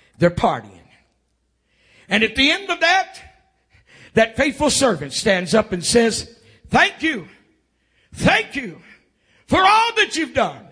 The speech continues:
for all of this. Thank you for this anniversary. Thank you for everything." Yeah, that's how God is about this, folks. He don't take this lightly.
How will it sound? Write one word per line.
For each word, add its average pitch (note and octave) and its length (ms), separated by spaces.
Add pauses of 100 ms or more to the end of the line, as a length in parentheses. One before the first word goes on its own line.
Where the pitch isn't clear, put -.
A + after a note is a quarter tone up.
for F4 160
all A4 440
of D4 180
this. - 440 (360)
Thank A4 420
you F4+ 120
for D4 100
this B3+ 220
anniversary. F#3+ 720 (320)
Thank G#4+ 360
you E4 140
for D4 140
everything." D#4+ 680
Yeah, A#3 200
that's - 220
how A#3 140
God A#3+ 260
is B3 200
about F#3+ 260
this, E3+ 180
folks. - 360 (280)
He C#4 140
don't C4 160
take C4+ 240
this F#3 220
lightly. D#3 420